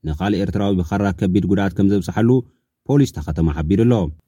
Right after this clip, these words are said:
ኣብቲ ባእሲ ወዲ ዒስራን ሸውዓተን ዓመት ኤርትራዊ ብኻራ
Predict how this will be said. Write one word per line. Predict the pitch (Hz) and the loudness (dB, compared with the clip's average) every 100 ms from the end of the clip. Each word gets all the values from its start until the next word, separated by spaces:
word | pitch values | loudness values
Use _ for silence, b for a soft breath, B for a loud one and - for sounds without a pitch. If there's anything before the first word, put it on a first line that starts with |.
| _ | _
ኣብቲ | 87 85 | 0 2
ባእሲ | 113 101 98 | 2 2 2
ወዲ | 110 104 | 2 2
ዒስራን | 92 98 107 | 0 0 0
ሸውዓተን | 98 87 98 101 | -2 -2 -2 -2
ዓመት | 92 107 - | 0 0 0
ኤርትራዊ | 107 104 110 104 | -2 0 0 0
ብኻራ | 98 95 104 | 0 -2 -2